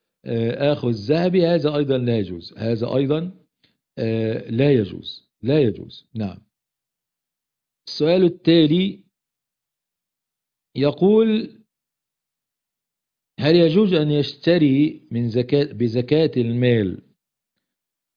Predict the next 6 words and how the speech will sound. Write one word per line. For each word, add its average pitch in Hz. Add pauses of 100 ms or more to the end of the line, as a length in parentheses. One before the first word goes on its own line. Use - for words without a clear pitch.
(140)
ملابس 139
وطعاما 127
للفقراء؟ 113 (1800)
الحمد 160
لله 151
والصلاة 147